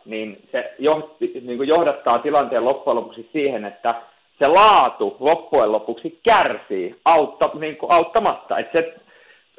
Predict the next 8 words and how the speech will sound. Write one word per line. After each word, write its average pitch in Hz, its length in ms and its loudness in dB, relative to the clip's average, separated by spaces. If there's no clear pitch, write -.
jos 156 160 2
mietitään, 160 460 2
että 131 340 -2
mä 143 120 0
selostan 131 600 -2
jääkiekon 143 400 2
S 135 300 -4
M-liigaa, 107 760 0